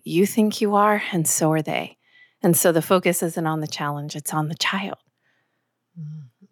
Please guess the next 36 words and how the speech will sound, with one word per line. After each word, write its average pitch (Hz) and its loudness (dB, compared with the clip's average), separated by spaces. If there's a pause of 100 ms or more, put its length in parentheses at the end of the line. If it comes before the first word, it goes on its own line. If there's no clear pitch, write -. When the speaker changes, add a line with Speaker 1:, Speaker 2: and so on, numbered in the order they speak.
Speaker 2:
And 175 -2
Speaker 1:
What 214 6
Speaker 2:
I 170 4
Speaker 1:
they're 165 6
Speaker 2:
love 165 0
that. 165 0
Speaker 1:
capable 165 -2
of. - -8 (380)
Speaker 2:
Right. 156 4
And 196 0
I 208 -2
think 208 -6
that, 190 -4
you 214 -4
know, 165 -4
we 175 -6
sometimes 226 -6
just - -2 (880)
forget 381 4 (100)
that. 190 0
And 233 -6
I 269 -4
think 311 -6
we 294 -4
just 285 -2
need 269 -4
to 254 -4
keep 240 -10
telling 233 -4
ourselves 165 -6
and 180 -6
be 262 4
reminded 339 2 (720)
that, 208 4
you 196 -10
know, 170 -14